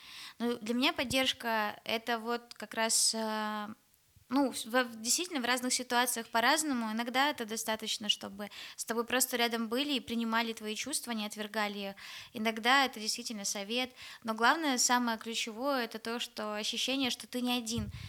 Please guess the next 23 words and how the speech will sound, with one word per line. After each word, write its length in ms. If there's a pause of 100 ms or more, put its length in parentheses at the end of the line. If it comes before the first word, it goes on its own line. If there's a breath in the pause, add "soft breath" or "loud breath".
(140 loud breath)
Хоть 220
проблема 460
и 40
твоя, 400
и 100
тебе 300
нужно 240
с 80
этим 180
справиться, 680
выйти 260
из 100
ситуации, 680 (420 loud breath)
но 160
ты 140
все 160
равно 160
не 140
один. 280
И 40
если 220
ты 100
упадешь, 600